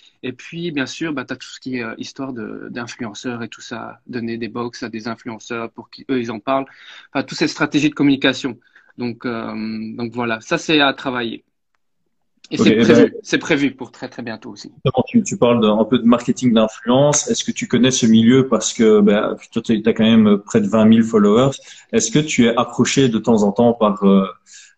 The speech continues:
Speaker 2: euh, ben, par des sociétés pour, euh, représenter leur marque ?
Speaker 1: Ouais, bien sûr. Enfin, bien sûr, il y a, il y a plusieurs marques, euh, qui,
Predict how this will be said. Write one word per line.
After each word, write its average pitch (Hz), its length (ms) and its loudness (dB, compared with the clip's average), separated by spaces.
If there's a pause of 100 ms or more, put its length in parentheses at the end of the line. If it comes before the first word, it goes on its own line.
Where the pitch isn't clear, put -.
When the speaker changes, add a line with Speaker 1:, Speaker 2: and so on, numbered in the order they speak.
(120)
Speaker 2:
euh, 92 320 -6
ben, 104 120 -4
par 98 160 2
des 98 80 2
sociétés 104 460 0
pour, 101 320 0
euh, 98 140 6
représenter 101 520 0
leur 98 200 0
marque ? - 400 -4 (340)
Speaker 1:
Ouais, 220 160 2
bien 190 120 -2
sûr. 254 280 -8
Enfin, 156 220 -10
bien 139 140 -12
sûr, 202 200 -12
il 160 60 -10
y 151 40 -4
a, 135 140 -2
il 127 60 -6
y - 20 -6
a 123 80 -8
plusieurs 131 360 -10
marques, 165 480 -8
euh, 123 180 -10
qui, 120 380 -12